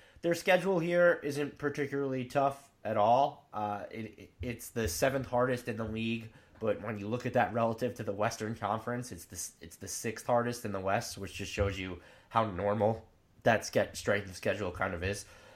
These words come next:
for the Western Conference. Damian Lillard, I, I don't wanna step on the toes of too much that you've done, but he's been,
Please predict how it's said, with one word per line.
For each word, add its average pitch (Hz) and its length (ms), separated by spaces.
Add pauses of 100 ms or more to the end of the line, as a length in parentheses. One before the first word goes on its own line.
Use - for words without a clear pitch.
(100)
for 131 100
the 127 80
Western 127 380
Conference. 131 580 (460)
Damian 175 420
Lillard, 139 320
I, 131 180
I 139 40
don't 143 80
wanna 131 140
step - 240
on 123 80
the 104 60
toes 120 220
of 95 140
too - 140
much 113 220
that 104 120
you've 101 120
done, 107 180
but 113 100
he's 180 200
been, 175 240